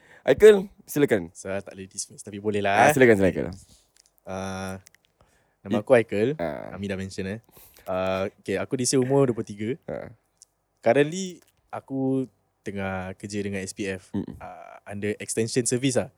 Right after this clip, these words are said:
Speaker 2: Kira aku dah O R D during May.
Speaker 1: Okey.
Speaker 2: May aku dah O R D, then aku extend. Sebab covid lah, so aku tak tahu nak kerja apa kat luar. Susah nak cari kerja.
Speaker 1: Okey.
Speaker 2: So aku extend sampai Disember. Hoping that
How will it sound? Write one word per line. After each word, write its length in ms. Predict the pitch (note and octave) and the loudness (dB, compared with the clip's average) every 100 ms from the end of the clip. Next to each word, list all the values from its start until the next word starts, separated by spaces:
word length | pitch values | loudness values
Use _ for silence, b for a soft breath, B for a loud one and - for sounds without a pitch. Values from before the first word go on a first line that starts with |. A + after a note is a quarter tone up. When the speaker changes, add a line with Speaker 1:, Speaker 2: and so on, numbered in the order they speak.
| _ _ | _ _
Speaker 2:
Kira 180 | D3+ E3+ | 6 8
aku 80 | F3 | 10
dah 80 | |
O 80 | A#2 | 12
R 80 | A2+ | 10
D 200 | B2 B2 | 6 -2
during 260 | A2+ A2 G#2+ | -2 -4 -6
May. 320 | A2 G#2+ F#2 _ | -4 -4 -4 _
Speaker 1:
Okey. 280 | F#2+ F2 F#2 - | -4 -2 -4 -4
Speaker 2:
May 160 | A2 | -4
aku 120 | G#2+ G#2 | -2 -2
dah 120 | F#2+ | -2
O 80 | G2 | -4
R 80 | |
D, 140 | G#2 A#2 | -6 -4
then 120 | A2+ | -4
aku 140 | F#2+ | -4
extend. 400 | F#2 F#2 G2 F#2 | -8 -8 -8 -10
Sebab 160 | F#2 G2+ | -6 -2
covid 280 | A#2+ A#2+ A2+ | 0 0 0
lah, 200 | G2 F#2+ | -2 -8
so 320 | - G2 G2 _ _ _ _ | -12 -14 -16 _ _ _ _
aku 140 | G2+ | -10
tak 120 | A#2+ | -8
tahu 80 | G#2+ | -8
nak 120 | G#2 | -10
kerja 200 | F#2+ G#2+ | -10 -10
apa 100 | G#2 | -8
kat 140 | G#2+ G2 | -8 -8
luar. 240 | G#2 G2 G#2 _ | -6 -6 -8 _
Susah 260 | A#2 A2 | -6 -6
nak 40 | G2+ | -4
cari 120 | G2 | -6
kerja. 180 | G2+ G2+ | -6 -6
Speaker 1:
Okey. 240 | F#2 F2 F#2+ | -6 -8 -12
Speaker 2:
So 120 | - | -10
aku 140 | G2 - | -8 -6
extend 240 | F#2 G2+ | -8 -8
sampai 220 | G2+ F#2 F#2+ | -8 -8 -8
Disember. 480 | G2 G2 G#2 D3+ - _ _ | -6 -4 -2 -2 -4 _ _
Hoping 400 | - - D3+ D3 D3 C#3+ C#3+ C#3+ | -2 0 0 -2 -4 -10 -12 -10
that 220 | A2 G2+ | -4 -4